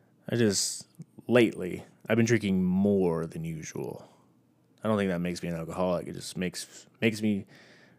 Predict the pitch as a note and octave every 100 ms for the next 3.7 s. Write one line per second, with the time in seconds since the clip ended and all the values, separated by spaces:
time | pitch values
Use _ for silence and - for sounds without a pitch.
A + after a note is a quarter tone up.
0 | - A2+ A2 G#2+ G#2 F#2 F2+ F2+ F#2+ F#2+
1 | G2 - F2 F2+ F#2+ G2 F2+ F2+ - -
2 | _ _ _ - - - - _ G2 -
3 | G#2 F#2 - F#2 G#2 F#2+